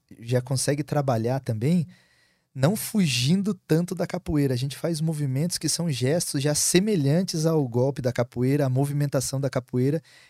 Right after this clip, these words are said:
que você vai trabalhando, mobilidade de quadril, de joelho, de tornozelo, né? Vai trabalhando todos uns golpes, uma, alguns movimentos educativos pra você chegar no outro golpe. Você não vai chegar ali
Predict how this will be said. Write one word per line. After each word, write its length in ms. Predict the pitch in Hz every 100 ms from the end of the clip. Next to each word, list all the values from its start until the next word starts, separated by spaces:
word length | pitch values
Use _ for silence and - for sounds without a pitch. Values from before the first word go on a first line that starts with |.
| -
que 80 | 139
você 180 | 135
vai 140 | 160 160
trabalhando, 500 | 185 175 160 147 156
mobilidade 640 | 127 123 127 120 120 123
de 160 | 120 117
quadril, 760 | - 151 143 143 147 147 131
de 140 | 110
joelho, 520 | 107 131 127 135 131 113
de 140 | 113
tornozelo, 960 | - 120 131 139 123 131 139 135 113 117 _ _ _ _
né? 160 | 117 110
Vai 160 | 113
trabalhando 580 | 113 120 123 123 123 135
todos 240 | 127 127 127
uns 100 | 120
golpes, 400 | 127 135 127 -
uma, 260 | 120 117 120
alguns 360 | 117 110 117 113
movimentos 540 | 127 123 123 127 113
educativos 1000 | 131 135 - 131 - - 143 151 131 120
pra 140 | -
você 240 | 120 120 123
chegar 380 | - 113 117 123
no 100 | 123
outro 240 | 123 139
golpe. 500 | 139 139 139 131 127 - - - _
Você 140 | -
não 80 | 127
vai 160 | 127 208
chegar 400 | - 185 147 139
ali 420 | 131 131 170 202